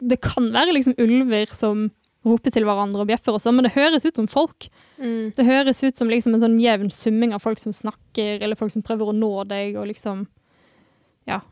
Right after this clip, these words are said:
Speaker 1: snakker bare sikkert rumensk, da, så det er mange turister som drar dit som ikke forstår hva som blir sagt,
Speaker 2: Mm.
Speaker 1: da.
Speaker 2: Enda skumlere, egentlig.
Speaker 1: Ja, hvis det, ja, for du vet ikke hva intensjonen er, liksom. Men det er jo
Speaker 2: Mm.
Speaker 1: ve-, som sagt veldig mange eventyrere som drar hit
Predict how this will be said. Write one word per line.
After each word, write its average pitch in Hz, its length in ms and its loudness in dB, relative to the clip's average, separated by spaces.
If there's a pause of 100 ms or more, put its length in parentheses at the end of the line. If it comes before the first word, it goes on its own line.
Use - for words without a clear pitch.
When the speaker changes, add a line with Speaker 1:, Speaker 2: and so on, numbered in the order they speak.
(160)
Speaker 1:
snakker 208 520 -8 (560)
bare 196 420 -4 (300)
sikkert - 640 -12
rumensk, 208 400 -8
da, 247 80 -2
så 226 140 -4
det - 20 -2
er 208 60 -4
mange 208 180 -4
turister 208 400 -6
som 202 140 -6
drar 190 180 -4
dit 196 160 -10
som 214 80 -8
ikke - 160 -12
forstår 196 560 -10 (560)
hva 214 120 -10
som 208 120 -8
blir 214 140 -8
sagt, 233 240 -6
Speaker 2:
Mm. 214 100 -4
Speaker 1:
da. 202 40 -8 (480)
Speaker 2:
Enda 185 200 -6
skumlere, 175 460 -8 (180)
egentlig. 190 200 -2
Speaker 1:
Ja, 247 180 4 (100)
hvis 240 200 -2
det, 233 120 0
ja, 233 120 0
for 226 120 -4
du 226 40 0
vet 208 240 -4
ikke 208 120 -6 (160)
hva 220 120 -6
intensjonen 196 640 -6
er, 240 120 -2
liksom. 220 280 -4
Men 240 100 2
det 247 80 4
er 233 40 4
jo 214 60 0
Speaker 2:
Mm. 240 80 0
Speaker 1:
ve-, 226 120 0
som 233 120 2
sagt - 280 -4
veldig 233 180 4
mange 220 220 2
eventyrere 208 500 0
som 214 140 0
drar 196 280 -2
hit - 400 -4